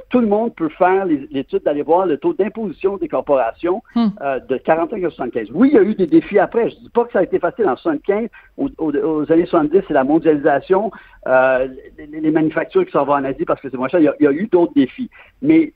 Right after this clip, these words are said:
Speaker 1: de, de juste penser, euh, tu sais, j'en, tu te rappelles, j'en parlais souvent, mais ce, ce, ce mensonge du fameux trickle-down economy, on, j'en parle souvent, mais
Speaker 2: Oui.
Speaker 1: c'est, les républicains, ça revient à ça, alors que je me dis, si vous êtes si nostalgique du passé, ben, rappelez donc que dans les Glorieuses,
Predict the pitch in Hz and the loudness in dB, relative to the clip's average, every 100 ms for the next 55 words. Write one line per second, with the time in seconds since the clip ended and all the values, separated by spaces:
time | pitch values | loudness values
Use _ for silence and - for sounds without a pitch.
0 | - 151 131 147 139 262 - - 160 135 | -2 -2 0 -2 -2 -4 -4 -4 -2 -4
1 | - 175 185 - _ _ - 135 127 123 | -4 -4 -4 -10 _ _ -4 0 0 0
2 | 120 107 180 170 131 - 117 - _ 135 | -2 0 2 4 2 -2 -6 -8 _ -8
3 | 127 190 143 113 135 - 233 185 139 - | -6 -4 -4 -2 -4 -2 -4 -2 -4 -8
4 | 113 135 143 135 156 151 185 190 135 117 | -10 -4 -2 0 0 0 0 0 -2 -8
5 | - 135 147 165 - 156 156 135 135 127 | -2 -2 0 -4 -4 -2 -2 0 0 -2
6 | 117 143 214 262 208 120 - 160 175 240 | -2 -2 0 0 0 -2 -2 0 0 0
7 | 220 233 202 - _ - - - - - | 2 2 -2 -10 _ -10 -10 -10 -10 2
8 | 175 190 202 208 277 240 175 151 196 196 | 4 4 0 0 0 2 0 2 2 2
9 | 151 - 226 269 - - - 147 165 196 | 0 2 2 0 -4 -18 -2 2 4 2
10 | 214 - 180 175 156 165 - 226 202 - | 0 -2 -2 0 -2 -2 -12 0 0 0
11 | 262 247 - 196 170 208 208 _ 147 - | -8 -8 -4 -4 -4 -6 -16 _ -4 -4
12 | 202 170 143 180 220 226 233 269 196 151 | -4 -4 -2 -4 -6 -4 -4 -4 -4 -2
13 | 139 139 131 156 143 151 | -4 -6 -4 -4 -2 -4